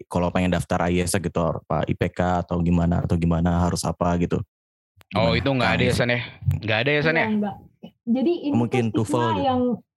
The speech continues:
Speaker 3: pengen aku patahin gitu ya. Jadi kalau teman-teman, eh, dengerin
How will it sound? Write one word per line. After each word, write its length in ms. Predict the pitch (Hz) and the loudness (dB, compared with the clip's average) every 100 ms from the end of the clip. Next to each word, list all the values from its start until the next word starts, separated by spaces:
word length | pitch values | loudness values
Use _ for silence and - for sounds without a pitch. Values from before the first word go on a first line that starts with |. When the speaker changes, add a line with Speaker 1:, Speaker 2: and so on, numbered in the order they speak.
| _ | _
Speaker 3:
pengen 360 | 247 254 254 254 240 | -2 0 2 0 0
aku 240 | 233 - 226 | -4 -4 -2
patahin 560 | 247 240 247 220 262 269 240 | 0 0 0 0 0 0 2
gitu 140 | 208 | 2
ya. 100 | 208 214 | 2 2
Jadi 120 | 240 285 | 2 0
kalau 200 | 247 226 | 0 0
teman-teman, 640 | 233 226 226 226 220 247 262 254 - _ | 2 2 2 2 2 0 -2 -4 -8 _
eh, 200 | 226 220 220 | -4 0 2
dengerin 400 | 226 226 247 | 2 2 2